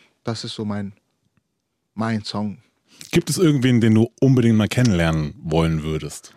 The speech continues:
Speaker 2: Und wenn ja, warum?
Speaker 1: Äh, von den Musikern meinst du jetzt, oder was meinst du?
Speaker 2: Egal.
Speaker 1: Generell?
Speaker 2: Generell.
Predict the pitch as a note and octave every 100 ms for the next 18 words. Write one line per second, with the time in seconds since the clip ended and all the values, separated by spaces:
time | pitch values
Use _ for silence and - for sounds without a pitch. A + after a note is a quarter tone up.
0 | _ _ - F2 E2 F#2 F#2 G2+ G2+ F2+
1 | F#2 D#2+ C#2+ _ _ _ - _ _ _
2 | _ _ _ _ _ _ _ - A2+ A2
3 | G2+ G2 F2+ D#2+ _ _ _ _ _ _
4 | _ _ _ _ _ _ _ _ _ _
5 | _ _ _ _ _ - C3 C3 F#3 F#3
6 | D#3+ A#2 G#2 G2+ - G#2 - G#2 G#2 -
7 | A#2+ A2 F#2 - G3+ A3 A3+ A2 - _
8 | _ - G3+ G#3 F3 G#2+